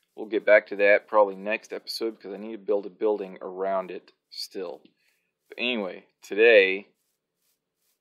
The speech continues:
I wasn't really looking, looking for this. I was more or less just kind of replenishing my resources from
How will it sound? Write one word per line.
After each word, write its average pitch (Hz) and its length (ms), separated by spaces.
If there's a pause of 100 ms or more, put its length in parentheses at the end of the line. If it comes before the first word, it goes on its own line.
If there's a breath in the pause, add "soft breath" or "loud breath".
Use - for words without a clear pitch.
(960)
I - 20
wasn't 117 320
really 113 220
looking, 127 420
looking 147 380
for - 180
this. 170 520 (380)
I 92 100
was 92 120
more 110 180
or 107 160
less 110 200
just - 180
kind 101 160
of 92 60
replenishing 104 680
my 87 400 (680)
resources 92 760 (160)
from 92 480